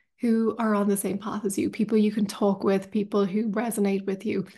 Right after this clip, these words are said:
I remember when I would attend groups or go to, um, classes about, um, Reiki or energy healing or angels,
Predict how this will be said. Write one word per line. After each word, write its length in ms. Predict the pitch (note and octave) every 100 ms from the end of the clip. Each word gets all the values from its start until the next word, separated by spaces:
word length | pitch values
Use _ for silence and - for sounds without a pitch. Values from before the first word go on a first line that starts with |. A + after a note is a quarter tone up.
| - - -
I 60 | A3
remember 680 | G#3 A#3 A3+ G#3 G3+ G3+ -
when 520 | G#3 G3+ G3 G3 G3
I 160 | G#3+ G3
would 180 | F#3+ G3
attend 560 | - - G3 G3 G3
groups 420 | - B3 A#3+ A#3+ -
or 260 | G#3 G#3+
go 260 | G3+ G3+ G3
to, 580 | - - F#3+ F3+ F#3+ -
um, 320 | A3 G3 A3+
classes 640 | G#3+ A#3 G#3 G3+ G3+ F#3+ G3
about, 360 | G3 F#3+ F#3+ - - - _ -
um, 400 | G3 F#3 F3 F3
Reiki 680 | A3+ A3+ A3 A3+ A3 G#3+ -
or 600 | G#3+ G3 F#3+ F#3+ F#3 -
energy 420 | A3 G#3+ G3 G3+
healing 480 | F#3+ G3+ G3 G3 F#3
or 140 | F#3
angels, 500 | A#3 G#3+ G3 G3 F#3